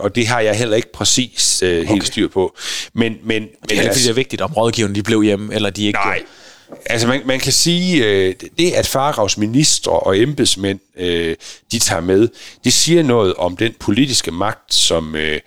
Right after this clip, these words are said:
Speaker 1: som Josef, øh, har fået og har, har, har haft i, i,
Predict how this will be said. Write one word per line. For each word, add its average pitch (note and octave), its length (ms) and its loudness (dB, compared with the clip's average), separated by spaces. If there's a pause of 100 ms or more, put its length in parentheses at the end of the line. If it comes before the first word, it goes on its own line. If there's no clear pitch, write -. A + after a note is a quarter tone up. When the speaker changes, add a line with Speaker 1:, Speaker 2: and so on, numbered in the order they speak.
(300)
Speaker 1:
som E2+ 340 0
Josef, G#2+ 680 0
øh, D#2+ 180 0
har - 120 -6
fået A2 500 2
og D2+ 220 0
har, D2+ 360 -4 (160)
har, D#2+ 220 -2
har - 160 -6
haft - 540 -2
i, F2 280 -4
i, E2 180 -4